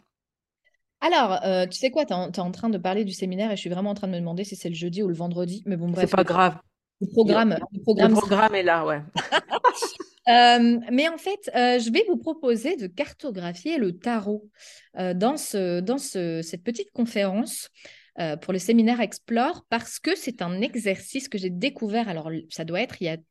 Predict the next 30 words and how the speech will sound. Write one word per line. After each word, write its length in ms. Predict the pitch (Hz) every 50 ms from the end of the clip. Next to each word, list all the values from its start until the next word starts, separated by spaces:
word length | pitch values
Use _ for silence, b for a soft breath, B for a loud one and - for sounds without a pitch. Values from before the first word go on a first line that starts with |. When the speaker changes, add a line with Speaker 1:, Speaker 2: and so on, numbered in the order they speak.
| _
Speaker 1:
presque 380 | - - - 311 - - - 175
deux 360 | 165 156 160 180 214 214 190
ans 100 | 185 190
déjà 240 | 196 180 165 170 180
maintenant. 380 | 175 160 170 - 196 226 - b b b b b b b b b b b b b b b b b b _ _ _
C'est 260 | - - - 349 339 320
un 140 | 262 233
exercice, 800 | 233 233 214 214 233 226 - - - - 294 311 381 - - - - - -
euh, 260 | 175 185 175 - -
qui 260 | 117 - - - 220 220
à 100 | 269 285
la 160 | 285 285 285
fois 520 | 269 - - - 277 277 269 269 269 269 - _ _
est 140 | - 185 170
créatif, 800 | 175 - - - 185 170 165 185 - - 359 165 - - - - - -
euh, 120 | 185 175 170
parce 160 | - 175 -
que 60 | 185
cartographier 640 | 175 - 226 226 - 220 208 208 214 208 - 226
son 140 | 214 - 190
tarot, 300 | 170 180 170 175 196 254 285
on 80 | 262 208
est 100 | 175 170
d'accord, 320 | 170 170 170 214 254 -
c'est 160 | - - 165
littéral, 540 | 160 170 175 175 180 208 190 185 190 233 277
c'est-à-dire 340 | - - 170 160 202 220 -
faire 220 | - - 254 254
une 160 | 233 202 196
carte, 380 | - 185 135 - - - - -